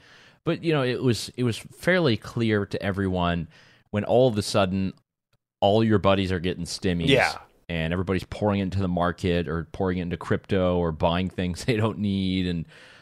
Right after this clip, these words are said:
Speaker 1: then all this money is just flooding the system. I, I, I guess it's just been so long since the seventies, but, you know, now we can relive it today, and our,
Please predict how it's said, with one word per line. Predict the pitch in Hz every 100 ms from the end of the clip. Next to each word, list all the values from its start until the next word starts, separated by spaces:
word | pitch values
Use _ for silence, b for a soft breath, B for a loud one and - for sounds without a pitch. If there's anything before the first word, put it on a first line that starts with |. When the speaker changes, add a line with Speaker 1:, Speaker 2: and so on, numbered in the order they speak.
| b -
Speaker 1:
then | 104 90
all | 76 95 110 110
this | 101 -
money | 98 92 95 95
is | 87
just | 90
flooding | - - 92 90 90 95
the | 87
system. | - 90 - 90 87 82 b b b b b _
I, | 87 - -
I, | 104 -
I | 92
guess | 113 139
it's | 110 -
just | -
been | 110 98
so | - - 110
long | 98 92 104 110
since | - 95
the | -
seventies, | 87 95 92 110 117 127 - _ _ _ -
but, | 92 87 - -
you | 92
know, | 87 80 80
now | 87 87 90
we | 90
can | 92 87 82
relive | 90 95 87 92 85
it | 87
today, | - 87 85 92
and | 85
our, | 80 82